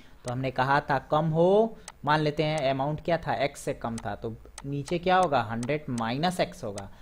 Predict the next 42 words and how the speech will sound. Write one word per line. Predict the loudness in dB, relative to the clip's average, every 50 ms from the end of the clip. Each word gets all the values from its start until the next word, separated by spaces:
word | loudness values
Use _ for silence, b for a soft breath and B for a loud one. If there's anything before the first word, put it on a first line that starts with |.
| B B B
अगर | -2 4 6 6
अधिक | 6 6 6 4 2 2
होता | 2 0 2 4 4 4
तो | 4 2 -4
प्लस | -6 -6 -4 2 2 2 2 2 -2
एक्स | -8 -8 -8 -14
होता। | -14 -12 -12 -14 -16 -16 b b b b b
ठीक | -2 2 4
है, | 6
और | 4 4
प्रतिशत | 4 2 0 2 2 -2 -2 -2 -4 -4
में | -2 -4 -4
पूछा | -4 -6 -6 -4 -2 -2
है | -2 -2
तो | -2 -2
आपको | -4 -6 -6 -8 -8
पता | -8 -6 -6 -4 -4
है | -2 -4 -4
कि | -6 -10
सौ | -10 -6 -6 -6 -6
प्रतिशत | -6 -10 -10 -10 -12 -14 -14 -16
से | -14 -12 -10 -10
गुणा | -4 -2 0 0
होगा। | 0 0 -2 -6 -8 -12 -12 B B B B B B B
अभी | 2 4 4
इस | 2 2 -4 -4 -4 -2 -2
एक्स | -4 -4 -4 -6
की | -2 0 4
वैल्यू | 6 6 6 6 4 2
क्या | 2 2 2
दे | 2 2 0
रखा | -2 -2 -8 -10 -10
है, | -10 -10 -10 -12
पच्चीस | -14 -12 -10 -8 -8 -6 -4
दे | -4 -4
रखा | -4 -4 -8 -10 -10
है, | -10 -10 -12
तो | -14 -18 -20 -20 -20 -20 -16 -10 -8
यहाँ | -6 -4 -4
रख | -4 -4
दो | -4 -6 -6
पच्चीस, | -6 -8 -8 -4 -2 0 0 -2 -2 -6 -18